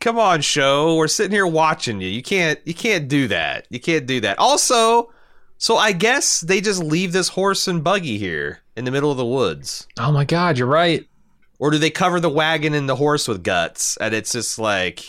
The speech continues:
Speaker 2: <laughs> I don't think that flies.
Speaker 1: horsing itself through the zo-, I don't think so either. But this, this horse is dead. This horse and
Speaker 2: Wow.
Speaker 1: wagon gone.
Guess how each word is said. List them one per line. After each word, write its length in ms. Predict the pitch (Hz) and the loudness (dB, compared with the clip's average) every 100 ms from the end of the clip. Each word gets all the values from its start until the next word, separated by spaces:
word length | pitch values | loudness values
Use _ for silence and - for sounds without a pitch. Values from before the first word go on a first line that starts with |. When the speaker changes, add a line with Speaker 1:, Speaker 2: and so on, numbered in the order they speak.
| - | -6
Speaker 2:
<laughs> 600 | - 226 480 466 - - 247 - 202 - - | -6 -4 -10 -12 -14 -4 -4 -2 -6 -6 -4
I 60 | 190 | -4
don't 320 | - - 160 - | -2 -4 -4 -4
think 160 | 127 | -2
that 300 | 131 117 - _ - | 0 0 -2 _ -6
flies. 280 | 123 107 147 | -2 2 2
Speaker 1:
horsing 300 | 147 - 139 | 0 0 -2
itself 440 | 127 - 135 120 | -2 0 -2 -2
through 260 | - 131 120 | -6 -4 -4
the 100 | 107 | -2
zo-, 140 | 117 | -2
I 180 | 110 160 | 0 0
don't 160 | 185 | 0
think 140 | 165 156 | -2 -2
so 240 | 156 139 | -2 0
either. 340 | 160 123 80 76 | 0 -2 -4 -4
But 220 | - - | -8 -6
this, 260 | 139 - | -4 -4
this 160 | - 147 | -4 -4
horse 300 | 151 175 170 | -2 -4 -4
is 100 | 120 | -8
dead. 340 | 113 170 110 82 | -2 -2 -2 -4
This 120 | 104 | -4
horse 200 | 156 220 | 0 2
and 120 | 254 | 2
Speaker 2:
Wow. 60 | 147 | 2
Speaker 1:
wagon 320 | - - 104 | 0 -2 -4
gone. 340 | 95 78 71 | -4 -4 -8